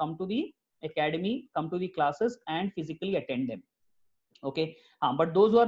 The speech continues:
not from Hyderabad, they will be given the recording of the face-to-face classes.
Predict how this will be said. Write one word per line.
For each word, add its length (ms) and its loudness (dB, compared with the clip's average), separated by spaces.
not 240 2
from 320 4
Hyderabad, 540 2
they 280 2
will 180 2
be 140 2
given 280 2
the 100 4
recording 480 6
of 140 4
the 80 4
face-to-face 540 -2
classes. 540 -8